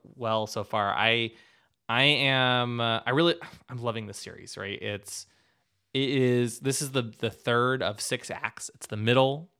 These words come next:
Um, and I just, I love what they're doing. I love the dynamic between Obi-Wan and Leia.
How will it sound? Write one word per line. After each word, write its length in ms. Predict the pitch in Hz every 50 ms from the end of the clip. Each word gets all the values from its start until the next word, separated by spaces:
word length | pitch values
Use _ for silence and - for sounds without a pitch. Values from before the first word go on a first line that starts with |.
| _ _
Um, 600 | - 117 107 104 101 101 101 101 98 95 95 95 - _ _ _ _ _ _ _ _ _ _ _ _ _
and 720 | 117 117 117 113 113 113 110 110 110 110 110 107 107 101 - - _ _ _ _ _ _ _ _ _ _ _ _ _ _ _ _ _ _ -
I 120 | 110 117
just, 220 | 113 - 135 - -
I 100 | - 113
love 420 | 113 104 101 104 107 107 110 107 104
what 140 | 107 107 -
they're 120 | 104 104
doing. 280 | 104 98 95 90 90 95
I 60 | 110
love 220 | 104 104 107 107
the 80 | 110 110
dynamic 400 | 107 104 104 101 101 101 110 -
between 200 | - - 104 -
Obi-Wan 440 | - 107 101 107 104 101 101 101 98
and 120 | 101 98 101
Leia. 380 | 104 113 117 123 127 135 147